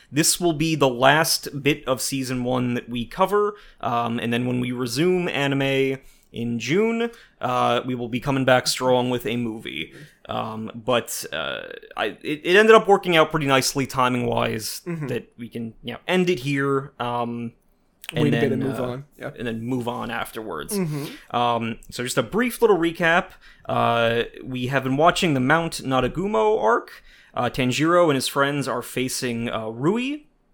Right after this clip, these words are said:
Speaker 1: little spider dude,
Speaker 2: Mm-hmm.
Speaker 1: and his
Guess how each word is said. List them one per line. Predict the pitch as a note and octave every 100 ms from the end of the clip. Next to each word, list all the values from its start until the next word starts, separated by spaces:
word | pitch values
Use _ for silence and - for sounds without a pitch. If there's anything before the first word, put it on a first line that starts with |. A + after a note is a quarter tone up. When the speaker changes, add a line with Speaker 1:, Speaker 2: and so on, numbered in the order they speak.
| _ _ - - -
Speaker 1:
little | B2+ D3 D#3
spider | - D3+ C3+ B2+
dude, | C3 D#3 G#3+
Speaker 2:
Mm-hmm. | F3 D3 C#3+
Speaker 1:
and | - D#3+
his | C3 A#2+ - -